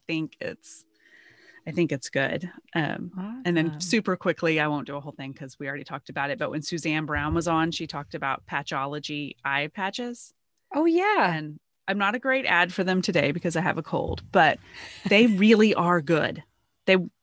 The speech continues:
Speaker 1: they are only on, like, five minutes, which a lot of things want you to leave them on fifteen to twenty minutes. They go on and they stay on. They don't slide down your face. I hate that when those eye gels start, you know, they're down here.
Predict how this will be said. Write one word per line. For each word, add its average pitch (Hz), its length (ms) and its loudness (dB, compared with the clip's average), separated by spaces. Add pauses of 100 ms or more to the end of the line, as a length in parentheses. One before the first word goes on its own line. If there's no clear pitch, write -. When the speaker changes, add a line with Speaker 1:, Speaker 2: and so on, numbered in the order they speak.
Speaker 1:
they 208 200 4
are 208 180 6
only 208 220 4
on, 180 160 4
like, 160 160 2
five 165 300 2
minutes, - 540 -2 (120)
which - 180 -6
a 180 100 0
lot 185 260 2
of 202 60 -4
things 170 240 0
want 160 180 2
you 160 60 -4
to 151 60 -4
leave 151 140 -2
them 156 140 -2
on 143 120 -6
fifteen 156 380 -10
to 139 60 -12
twenty 147 260 -10
minutes. 143 480 -10 (440)
They 180 120 0
go 208 240 -2
on 247 280 -2
and 175 140 -4
they 147 120 -4
stay 175 320 -2
on. 170 200 0
They 151 80 0
don't 156 240 -2
slide 160 400 -2
down 151 180 -4
your 143 120 -8
face. 151 380 -6
I 131 60 -8
hate 147 280 -6
that 131 180 -6
when 135 80 -8
those 131 240 -8 (120)
eye 143 180 -2
gels 147 360 -4
start, - 400 -4 (220)
you 175 160 -2
know, 143 120 -4
they're 143 120 -4
down 143 220 -2
here. 156 200 -2